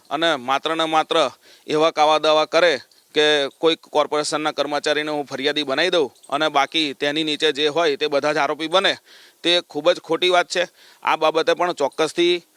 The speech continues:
રજૂઆત કરેલી છે અને હજુ પણ જો લાગશે તો એ બાબતે ચોક્કસથી રજૂઆત કરવાના છે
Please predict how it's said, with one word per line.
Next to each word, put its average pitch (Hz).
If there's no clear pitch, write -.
રજૂઆત 156
કરેલી 170
છે 175
અને 170
હજુ 143
પણ 185
જો 185
લાગશે 180
તો 165
એ 175
બાબતે 170
ચોક્કસથી 160
રજૂઆત 156
કરવાના 165
છે 139